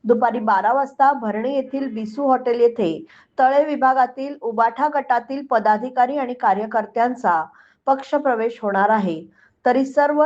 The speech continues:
शिवसेना, युवा सेना, महिला आघाडी, युवती सेना, आजी माजी पदाधिकारी, लोकप्रतिनिधी तसेच कार्यकर्त्यांनी उपस्थित राहण्याचं आवाहन शिवसेना तालुका प्रमुख सचिनजी धाडवे यांनी केलंय.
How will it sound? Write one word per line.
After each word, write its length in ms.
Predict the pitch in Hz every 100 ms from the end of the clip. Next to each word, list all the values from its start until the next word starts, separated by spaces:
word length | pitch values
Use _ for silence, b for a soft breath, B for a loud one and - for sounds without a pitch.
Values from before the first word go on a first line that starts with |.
| 311
शिवसेना, 760 | - 254 262 269 277 269 269 269
युवा 340 | 220 214 240
सेना, 360 | 240 247 240 240
महिला 380 | 214 196 208
आघाडी, 640 | 240 233 226 226 247 269 -
युवती 420 | 208 220 262 294
सेना, 460 | 285 262 233 214 226 220 B B B
आजी 280 | 208 208 285
माजी 280 | 285 269 277
पदाधिकारी, 960 | 269 226 226 220 226 214 208 240 220
लोकप्रतिनिधी 1000 | 233 262 294 269 233 240 233 220 185 175 _ b b -
तसेच 420 | 247 269 269 262
कार्यकर्त्यांनी 920 | 254 202 247 262 269 - 254 254 285
उपस्थित 640 | 302 220 262 262 302 302
राहण्याचं 500 | 269 214 214 208 208
आवाहन 600 | 220 196 233 247 208 165 170 b b b
शिवसेना 680 | - - 277 277 285 285 277
तालुका 460 | 277 240 220 220 233
प्रमुख 400 | 226 240 240 175 -
सचिनजी 640 | 233 208 - 254 233 262
धाडवे 440 | 226 190 190 220
यांनी 280 | 220 185 196
केलंय. 420 | 208 175 160 151